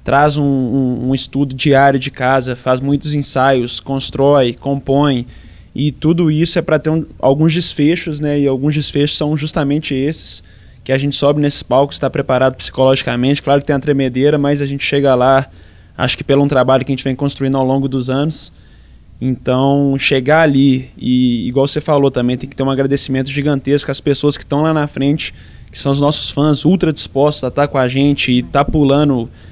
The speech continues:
mesmo no show de abertura da, da, do Lollapalooza, com uma energia gigantesca, como se já estivesse no fim do dia, todo mundo meio bêbado já, enfim, aquele astral todo. Então, claro que parte disso anda da gente e parte anda com a disposição das pessoas que nos acompanham também,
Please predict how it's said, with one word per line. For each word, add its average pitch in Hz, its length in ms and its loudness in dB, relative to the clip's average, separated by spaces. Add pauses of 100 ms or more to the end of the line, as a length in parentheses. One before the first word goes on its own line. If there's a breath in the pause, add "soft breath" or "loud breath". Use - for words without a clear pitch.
(160 soft breath)
mesmo 151 280 4
no 151 60 4
show 151 220 2
de 147 80 2
abertura 147 520 2
da, 131 220 4
da, 123 220 2
do 127 120 -2
Lollapalooza, 131 760 2
com 143 120 -2
uma 139 180 2
energia 139 400 2
gigantesca, 147 520 0
como 139 100 -4
se - 60 -8
já 139 120 2
estivesse 143 400 0
no 151 60 -4
fim 156 160 -2
do 151 140 4
dia, 147 300 2 (480 loud breath)
todo 160 160 4
mundo 165 220 4
meio 160 180 4
bêbado 139 440 4
já, 147 380 4
enfim, 160 300 0
aquele 160 260 2
astral 160 360 2
todo. 156 340 2 (920 soft breath)
Então, 139 380 2
claro 143 260 4
que 160 120 -2
parte 147 400 0
disso 139 320 0
anda 151 180 4
da 139 180 6
gente 143 380 0
e 160 40 2
parte 147 420 0
anda 147 120 2
com 151 100 0
a 151 40 2
disposição 147 480 -2
das 151 120 -2
pessoas 147 320 -2
que - 60 -8
nos 143 140 0
acompanham 139 480 0
também, 135 340 0